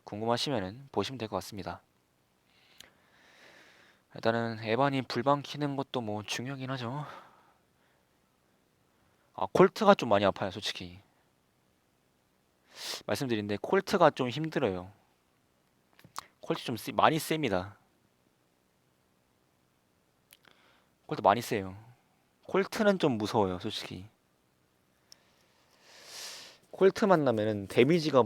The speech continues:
센 콜트를 좀 많이 만나가지고 무섭긴 해요, 콜트가. 자, 상대방 오르카 아랫줄,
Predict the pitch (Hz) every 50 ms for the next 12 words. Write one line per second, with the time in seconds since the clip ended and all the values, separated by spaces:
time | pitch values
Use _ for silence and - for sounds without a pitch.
0 | 107 107 - - 190 190 180 160 - - 190 190 175 - - 160 131 - 107 98
1 | 92 90 104 123 135 135 127 113 104 95 95 90 - 92 101 127 131 113 101 95
2 | 92 92 98 101 98 98 104 123 151 - - 127 131 139 117 98 - - 117 -
3 | - 120 95 92 98 110 - _ _ _ _ _ _ _ _ _ _ _ _ _
4 | _ - - _ _ _ _ _ _ _ _ _ _ _ _ _ _ _ _ -
5 | - - _ _ _ _ _ _ _ _ _ _ _ - - 98 95 92 92 92
6 | 90 - - 107 110 - - - 131 139 151 135 110 95 92 98 117 135 147 156
7 | 160 156 151 _ _ _ _ _ _ _ _ _ _ _ _ - 107 117 135 -
8 | - 101 95 98 113 117 - - 110 98 104 127 143 151